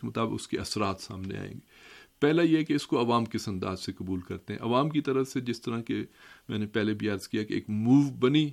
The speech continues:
لوگ سڑکوں پہ آئے، جب عروج پکڑنے لگا تو فوراً الیکشن کمیشن نے کہا، "جی ہم دوبارہ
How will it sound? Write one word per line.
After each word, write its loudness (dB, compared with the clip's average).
لوگ 2
سڑکوں -2
پہ -2
آئے، 2
جب 4
عروج 6
پکڑنے 0
لگا 2
تو 2
فوراً 2
الیکشن 0
کمیشن -2
نے -2
کہا، -2
"جی -4
ہم -4
دوبارہ 0